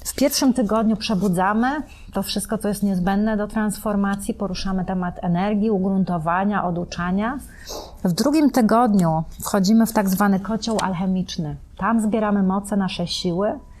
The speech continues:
Poruszamy tematy związane ze sprawczością, ze skutecznością, jak i również nie boimy się tematów porażek, straty, przegrywania. My uznajemy pracę z cieniem, w związku z czym to, co jest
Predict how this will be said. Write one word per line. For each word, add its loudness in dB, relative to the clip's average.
Poruszamy 4
tematy 2
związane 2
ze -4
sprawczością, -4
ze -2
skutecznością, -4
jak -2
i 2
również 2
nie 4
boimy 4
się -2
tematów -2
porażek, -4
straty, -4
przegrywania. -2
My 4
uznajemy 2
pracę -2
z -10
cieniem, -2
w -6
związku -4
z -12
czym -2
to, -2
co -2
jest -6